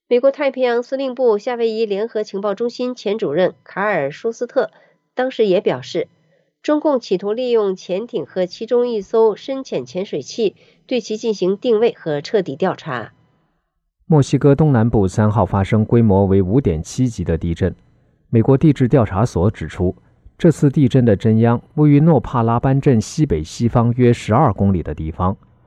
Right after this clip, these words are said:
Speaker 2: 震源深度一百一十一公里。远在三百八十公里外的首都墨西哥城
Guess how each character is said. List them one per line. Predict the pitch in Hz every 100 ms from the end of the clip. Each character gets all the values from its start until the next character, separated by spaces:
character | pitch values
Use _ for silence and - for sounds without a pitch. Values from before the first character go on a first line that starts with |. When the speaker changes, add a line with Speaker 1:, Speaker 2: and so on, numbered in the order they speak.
| _
Speaker 2:
震 | - 156
源 | 117 120
深 | 123 135
度 | 139 117
一 | 127
百 | 139 78
一 | 101
十 | 110 113
一 | 123
公 | 139 104
里。 | 92 - _ _ _ _ _
远 | 135 127
在 | 151 139
三 | 160 160
百 | 92
八 | 104 135
十 | -
公 | 151 143
里 | 90
外 | 117
的 | 98 90
首 | - 76
都 | 110
墨 | 110 120
西 | 90 120
哥 | - 127
城 | - 170